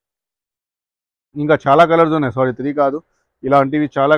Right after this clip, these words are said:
colors ఉన్నాయి. చూడొచ్చు మీరు ఎంత బాగుంది ఉంది, మంచి మంచి colours ఉన్నాయి. చూడండి ప్యాచ్కి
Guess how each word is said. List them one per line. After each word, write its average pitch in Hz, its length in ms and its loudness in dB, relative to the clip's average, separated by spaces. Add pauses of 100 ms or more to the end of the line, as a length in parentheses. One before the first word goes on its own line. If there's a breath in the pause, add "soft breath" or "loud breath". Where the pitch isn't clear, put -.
colors 143 280 -4
ఉన్నాయి. 139 260 -8
చూడొచ్చు 139 400 -8
మీరు 139 140 -10 (880)
ఎంత 123 120 -6 (120)
బాగుంది 139 420 -2
ఉంది, 131 140 -12 (100)
మంచి 135 280 -12
మంచి 139 180 -12 (100)
colours 135 280 -6
ఉన్నాయి. 135 200 -12
చూడండి 208 300 -2
ప్యాచ్కి 143 340 -2